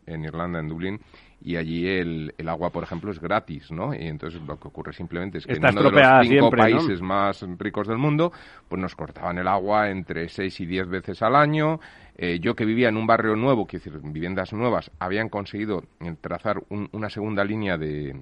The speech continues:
Speaker 1: de canalización de agua para el agua de la, de la, de la cocina, eh, porque el resto de la canalización eran tuberías muy antiguas y no era potable el agua. Y en la de la cocina, aún así,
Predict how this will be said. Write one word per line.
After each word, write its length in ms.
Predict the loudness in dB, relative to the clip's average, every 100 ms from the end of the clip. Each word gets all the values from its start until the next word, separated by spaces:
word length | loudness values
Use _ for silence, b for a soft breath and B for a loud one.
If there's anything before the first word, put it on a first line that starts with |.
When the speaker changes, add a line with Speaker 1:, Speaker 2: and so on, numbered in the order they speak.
| -14
Speaker 1:
de 160 | -14 -6
canalización 560 | -6 -6 -12 -12 -6
de 80 | -2
agua 240 | -2 -2 -8 B B _ 2
para 380 | 4 4 0 -2
el 240 | -8 -2
agua 360 | 0 0 0 -2
de 120 | -2
la, 360 | -4 -4 -4 -6
de 160 | -6 -4
la, 460 | -2 0 0 -2 -4 -8 -16 -20 -12
de 180 | -6
la 120 | -4 -4
cocina, 560 | -6 0 2 2 0 b b b b b -6
eh, 120 | -4
porque 260 | -6 -6
el 100 | -8
resto 400 | -6 -6 -4 -4
de 80 | -2
la 100 | -2
canalización 640 | -2 -4 -6 -6 -6 -6 -6
eran 200 | -6 -8
tuberías 360 | -4 -2 -2 -2
muy 80 | -6
antiguas 420 | -6 -4 -4 -6 -8
y 80 | -6
no 220 | -2 0
era 160 | 2 0
potable 400 | -4 -4 -4 -2
el 80 | 0
agua. 280 | 0 -2 -10 b b b -6
Y 100 | -2
en 100 | 0
la 80 |
de 60 | 0
la 100 | -2
cocina, 320 | -4 -8 -4
aún 120 | -2 -2
así, 320 | -2 -4